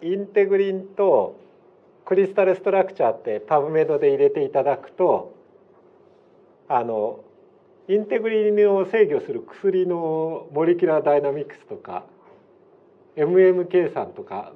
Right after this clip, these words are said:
そういう論文が多分一番最初にヒットしてくると思って、今はインテグリンってがんの一つの、がんとかなんかのターゲットになってるんですかね、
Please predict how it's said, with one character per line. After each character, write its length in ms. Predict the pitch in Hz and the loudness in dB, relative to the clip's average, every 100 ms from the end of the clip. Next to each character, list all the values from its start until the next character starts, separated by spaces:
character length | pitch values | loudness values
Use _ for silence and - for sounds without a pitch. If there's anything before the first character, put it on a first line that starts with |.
| - | -8
そ 100 | 180 | -2
う 40 | |
い 80 | 175 | 0
う 40 | 170 | 2
論 220 | 160 160 | 0 -2
文 140 | 156 | -6
が 120 | 151 | -6
多 160 | 143 151 | -4 -2
分 160 | 127 104 | -4 -8
一 180 | - | -8
番 200 | 135 123 107 | -6 -6 -6
最 160 | 117 | -6
初 160 | 104 123 | -6 -6
に 200 | 107 - - _ _ _ _ | -10 -10 -20 _ _ _ _
ヒ 100 | - | -10
ッ 120 | 165 | -8
ト 100 | - | -8
し 80 | - | -10
て 100 | - | -10
く 140 | - 107 | -10 -10
る 80 | |
と 120 | 92 90 | -10 -12
思 180 | 92 | -14
っ 20 | 85 | -18
て、 360 | _ 135 117 | _ -8 -4
今 200 | 170 175 | -4 -2
は 160 | 139 - | -2 -2
イ 120 | 170 | -4
ン 100 | 185 | -2
テ 120 | 190 | 0
グ 100 | 185 | 4
リ 100 | 185 | 2
ン 40 | 175 | 2
っ 20 | |
て 160 | 180 170 | -2 2
が 180 | 185 | 4
ん 80 | 214 | 4
の 100 | 180 | 0
一 240 | 123 - 135 | -2 -2 -4
つ 140 | - | -4
の、 120 | 110 | -8
が 140 | 127 185 | -2 -2
ん 120 | 180 | -2
と 100 | - | -6
か 100 | 113 | -4
な 120 | 110 | -6
ん 80 | 107 | -6
か 120 | 107 | -8
の 120 | 107 | -10
タ 160 | - 190 | -4 -2
ー 60 | 185 | 0
ゲ 80 | |
ッ 40 | 135 | -4
ト 200 | - 101 | -4 -10
に 160 | 90 | -8
な 120 | 101 110 | -8 -10
っ 40 | |
て 200 | - - | -10 -14
る 140 | 80 | -14
ん 60 | 80 | -16
で 100 | 78 | -20
す 80 | - | -18
か 100 | - | -6
ね、 240 | 156 151 | -2 -2